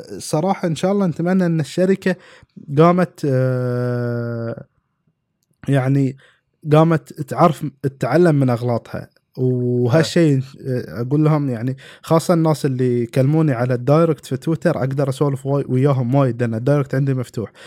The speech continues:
Speaker 1: فأقدر أسولف وياهم وايد. ففي واحد، هاي بالذات واحد كان يقول لي إنه، مثل ما قلت لك إنه يعني، آه، "هل تنصحني؟" وكذي. فقلت له: "شوف،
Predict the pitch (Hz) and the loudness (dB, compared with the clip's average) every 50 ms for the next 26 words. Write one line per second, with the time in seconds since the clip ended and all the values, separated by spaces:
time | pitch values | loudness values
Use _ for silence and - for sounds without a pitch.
0 | - - - - - 147 147 151 156 185 170 160 - 180 175 147 131 170 165 156 | -20 -20 -12 -4 0 2 2 2 2 2 2 2 2 2 2 2 2 2 4 4
1 | 151 143 147 147 143 135 120 113 - - 127 127 123 120 - - - - 165 185 | 2 2 0 0 0 -2 -2 -2 -2 -2 -2 0 -2 -4 -6 -4 0 2 4 4
2 | 233 247 196 180 156 143 - 135 151 160 143 139 135 131 123 160 165 156 - - | 4 2 0 -4 -4 -6 -4 -2 0 0 0 -2 -4 0 2 2 2 0 0 0
3 | 160 170 165 - - 151 - - - 143 143 139 139 160 160 156 147 139 139 135 | 0 2 2 2 -2 -6 -6 -6 -4 -4 -2 -2 0 0 0 0 0 -2 -2 -2
4 | 135 135 127 123 - - - _ _ _ _ _ - - - - _ - 143 151 | -2 -2 -4 -6 -10 -16 -20 _ _ _ _ _ -20 -20 -20 -18 _ -2 0 2
5 | 175 170 160 151 143 151 135 - 139 - 135 131 127 120 107 110 127 131 135 - | 4 4 4 4 2 2 0 -2 -4 -4 -4 -4 -4 -4 -4 -4 -6 -6 -8 -10
6 | - - - _ - - 123 120 120 120 113 131 143 135 - 156 139 131 - 135 | -16 -20 -20 _ -10 -6 -4 -4 -4 -2 -2 -2 -2 0 0 -2 -2 -2 -2 -4
7 | - - 120 117 - - 123 117 120 127 _ _ _ - 135 139 143 143 170 170 | -4 -4 -6 -8 -8 -8 -8 -8 -8 -10 _ _ _ -2 0 2 2 2 0 0
8 | - 190 165 139 - 165 131 - - - | 2 0 0 2 2 0 0 -2 -8 -20